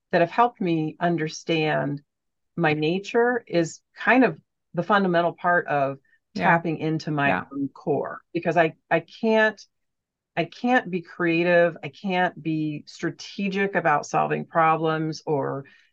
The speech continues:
Speaker 1: making contributions if I can't sort of understand how I function just at the sort of human level.
Speaker 2: Right.
Speaker 1: Um,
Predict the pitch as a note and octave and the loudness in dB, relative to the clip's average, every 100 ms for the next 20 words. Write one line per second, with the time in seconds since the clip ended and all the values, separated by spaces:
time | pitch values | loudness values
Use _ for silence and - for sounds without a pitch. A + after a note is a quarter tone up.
0 | _ - F#3 F#3 F3+ F3+ D#3 D3+ C#3+ D3 | _ 0 2 2 -2 -2 -2 -4 -4 -6
1 | C#3+ D3+ C#3+ C#3+ C#3 _ _ _ E3+ D3 | -6 -6 -4 -4 -8 _ _ _ 0 2
2 | C#3+ - - F#3+ F#3 F#3 - - E3+ D3 | 2 -6 -2 2 4 2 0 -8 -8 -6
3 | - D#3 D3 D3 - D#3+ D3+ C#3 C#3 C#3 | -4 -2 -2 -6 -4 -2 -2 -2 -2 -2
4 | - - - D#3 D3+ D3+ C#3+ C#3+ D3 C#3+ | -6 -14 -2 4 4 4 2 0 -2 -2
5 | C#3 C3+ C3+ E3 D#3+ - D3 - C3+ C3+ | -4 -4 0 0 -2 -6 -6 -6 -8 -8
6 | - C#3 - - D#3 C#3 C3+ C#3 C#3 - | -10 -8 -8 -4 -2 -2 -4 -6 -6 -8
7 | - - - _ E3 D#3 D3 C#3 C#3 | -12 -18 -20 _ -6 -2 0 0 -2